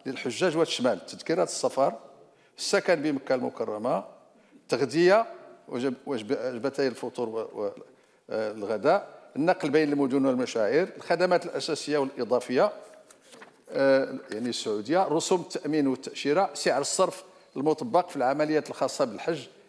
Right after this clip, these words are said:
يعني، عن طريق بنك المغرب. وقد حددت مصاريف الحج هذه السنة كما قلنا ستة وستين ألف وثمانمية وخمسة وثمانين فاصلة خمسين. جدير بالذكر الزيارات التي تعرفها تكلفة، الزيادات التي تكلفها الحج بين الفينة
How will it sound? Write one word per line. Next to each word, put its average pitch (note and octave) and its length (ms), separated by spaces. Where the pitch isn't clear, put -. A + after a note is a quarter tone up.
يعني، A#2+ 240
عن C3 120
طريق C#3 500
بنك B3 260
المغرب. F2+ 340
وقد A#2+ 320
حددت C3+ 480
مصاريف A#2+ 420
الحج G#2 280
هذه A2+ 80
السنة A2+ 360
كما G#2+ 260
قلنا G#2+ 360
ستة - 300
وستين A#2+ 500
ألف A2+ 260
وثمانمية G#2 340
وخمسة G2 340
وثمانين F#2+ 340
فاصلة F#2+ 360
خمسين. F3+ 400
جدير D3 300
بالذكر D3+ 400
الزيارات D#3+ 520
التي - 200
تعرفها C#3+ 480
تكلفة، D3+ 400
الزيادات C#3 480
التي - 200
تكلفها C3 320
الحج A#2+ 320
بين C#3 180
الفينة C3+ 380